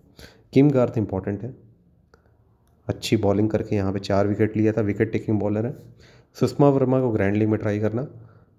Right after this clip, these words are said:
मानसी जोशी को ग्रैंड लीग में ट्राई करना, तनुजा कंवर को ग्रैंड लीग में ट्राई करना। तो इस तरीके से यहाँ पे बेंच पे दो प्लेयर हैं जो अभी तक खेले हैं। वेयरहैम खेलती हैं तो ले सकते हो, और वुल्वरेट खेलती हैं तो भी आपके लिए मस्ट पिक हो जाएंगी।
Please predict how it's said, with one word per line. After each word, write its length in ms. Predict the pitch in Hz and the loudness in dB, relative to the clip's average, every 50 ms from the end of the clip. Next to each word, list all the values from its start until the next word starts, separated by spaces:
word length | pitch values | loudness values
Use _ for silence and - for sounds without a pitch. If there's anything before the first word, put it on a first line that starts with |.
| _ - | _ -2
मानसी 400 | 120 107 107 110 117 117 - 156 | 2 4 4 6 4 2 2 0
जोशी 280 | 139 127 117 107 - 113 | 2 2 2 2 2 2
को 60 | 110 95 | 2 2
ग्रैंड 280 | 98 95 95 101 104 | 2 2 2 2 2
लीग 100 | 110 113 | 2 2
में 120 | 113 110 101 | 2 0 0
ट्राई 200 | 107 104 104 101 | 2 0 0 0
करना, 260 | 107 110 113 127 143 143 - - - | -2 -4 -2 -4 -6 -6 -8 -4 -2
तनुजा 320 | 113 107 110 113 113 135 139 | 0 2 2 0 0 -2 -4
कंवर 300 | 135 - 110 104 110 110 | 0 0 2 2 2 2
को 120 | 110 131 117 | 2 0 -2
ग्रैंड 220 | 95 92 90 87 87 | -2 -2 -4 -4 -4
लीग 160 | 87 90 90 | -4 -4 -6
में 100 | 92 90 | -6 -8
ट्राई 180 | 90 90 87 87 | -8 -10 -10 -10
करना। 260 | - 95 90 90 92 92 95 - - - - - _ _ _ - - | -10 -10 -10 -10 -10 -12 -12 -16 -20 -20 -20 -20 _ _ _ -2 0
तो 60 | 117 | 0
इस 140 | 113 117 - | 0 2 2
तरीके 260 | 127 117 113 117 123 | 2 2 2 0 0
से 120 | - - 113 | -2 0 0
यहाँ 160 | 107 107 104 | 0 0 0
पे 180 | - 117 135 160 151 113 98 | -2 -4 -4 -2 -4 -2 2
बेंच 280 | 110 110 123 123 117 | 4 4 2 2 0
पे 100 | - 131 | -2 -2
दो 160 | 107 107 104 104 | 0 0 -2 -2
प्लेयर 280 | - 107 104 107 107 | 0 -2 -2 -2 -2
हैं 80 | 120 120 | -4 -4
जो 140 | 110 101 98 | -2 -2 -2
अभी 140 | - 107 98 | -2 -4 -6
तक 120 | 110 107 | -8 -10
खेले 260 | - - 104 98 101 | -10 -10 -8 -6 -6
हैं। 140 | 107 127 143 - - - - - - _ _ - 107 | -6 -8 -10 -14 -20 -20 -20 -20 -20 _ _ -6 2
वेयरहैम 460 | 101 110 117 131 127 127 131 127 127 | 4 4 4 4 2 2 0 -2 -2
खेलती 340 | - 120 107 101 - - 120 | -2 -2 -2 -2 0 -2 0
हैं 80 | 110 | 0
तो 60 | 104 | 0
ले 140 | 95 92 95 | 0 0 -2
सकते 320 | 95 - 110 - - 123 123 | -2 -4 -8 -6 -4 -4 -4
हो, 120 | 143 147 | -2 -2
और 120 | 123 123 113 | -2 -2 -2
वुल्वरेट 460 | 107 107 101 95 95 98 110 110 107 | -2 -2 -2 -2 0 0 0 0 0
खेलती 320 | - 98 90 87 90 113 | -2 -2 -2 -2 0 -2
हैं 100 | 120 120 | -2 -2
तो 120 | 120 104 95 | -2 -4 -4
भी 120 | 95 101 95 | -2 -4 -6
आपके 260 | 87 87 - - 101 | -6 -8 -8 -6 -4
लिए 220 | 101 113 143 156 - - - - - _ - - | -2 -2 -4 -4 -6 -14 -20 -20 -20 _ -6 0
मस्ट 300 | 104 120 117 - - - - | 0 0 0 0 -6 -6 -6
पिक 140 | 123 - | -6 -4
हो 180 | - - 107 101 | -4 -4 -2 -2
जाएंगी। 520 | 90 98 92 87 90 92 90 92 107 110 | -2 -2 -4 -4 -4 -6 -8 -8 -10 -12